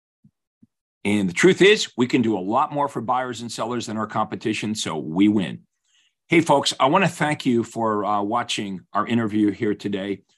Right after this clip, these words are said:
Again, we'll have Tina's information in the comments below. Uh, Tina serves Myrtle Beach and Eastern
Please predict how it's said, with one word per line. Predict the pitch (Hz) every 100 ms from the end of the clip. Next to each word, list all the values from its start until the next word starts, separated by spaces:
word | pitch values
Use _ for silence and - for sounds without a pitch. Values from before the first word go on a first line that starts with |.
| _ -
Again, | 104 127 113
we'll | 113
have | 143 135
Tina's | - 156 143 135
information | 127 107 120 117 123 - 120 120
in | 98
the | 98
comments | - 110 110 117 110 -
below. | - 107 104 104 104 _ _
Uh, | 92
Tina | 95 - 147
serves | 139 - 120 117 127 - _
Myrtle | 95 113 165 160
Beach | 131 127 - -
and | 101 101 107 101 90 -
Eastern | 143 151 160 143 139 123